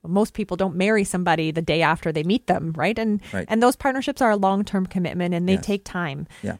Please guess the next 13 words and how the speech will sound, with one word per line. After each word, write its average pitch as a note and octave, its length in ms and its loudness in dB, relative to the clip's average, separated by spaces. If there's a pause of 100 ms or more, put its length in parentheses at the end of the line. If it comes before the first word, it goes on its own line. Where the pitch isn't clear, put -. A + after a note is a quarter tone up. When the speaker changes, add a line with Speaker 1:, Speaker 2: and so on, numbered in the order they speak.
Speaker 1:
So G#3+ 140 -6
to, - 200 0 (100)
to B3 100 0
me, C#4 200 6
I D4 80 6
think D4 220 -4
that, A3 220 0 (680)
uh, F3 280 2
that's G3+ 240 6
a A3+ 40 -4
key - 280 -2
barrier F3 440 0
that, D3+ 200 -2